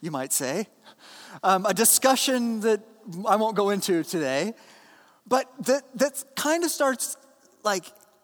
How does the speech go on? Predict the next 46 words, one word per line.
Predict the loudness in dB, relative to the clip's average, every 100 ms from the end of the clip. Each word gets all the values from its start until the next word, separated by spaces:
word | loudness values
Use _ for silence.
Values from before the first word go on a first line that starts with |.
| _ _ _
ramping | -6 -4 -4 -2
up | -2 -2
a |
little | -4 -8 -10
bit, | -16 -18 _ _ _ _ -14
you | -8
know? | -4 -4 -6 _ -12
And | -8
first | -2 -2 0
it's | -4 -4 -8 _ -10
my |
sister | -6 -6 -6 -8
saying | -6 -6 -6
this, | -6 -6
my | -8 -8
dad | -6 -4
saying | -6 -6 -4
that, | -2 -2
and | -2
then | -6
it | -8 -8
co-, | -8 -6
takes | -4 -2
another | 0 -2 -2
level | 0 0 0 -4 -4
and | -6
another, | -4 -4 -4 -8 -20 -12
and | -2
it | -2 0
keeps | -4
going, | 2 2 2 -4 -12 _ _ _ -20 -20 -20 _ _
all | 0
right? | 2 0 -8 -20 _ _ _
Now, | 0 0 0 -4
if | -6
you | 0
know | 2 4
Erin, | 4 0 -2 -6 -10
and | -10
if | -8
you | -4
know | -4
her | -4
parents, | -4 -4 -4 -6 -10 -10 -14 _ _ -6
um, | -2 -2 -4 -8 -16
y-, | -18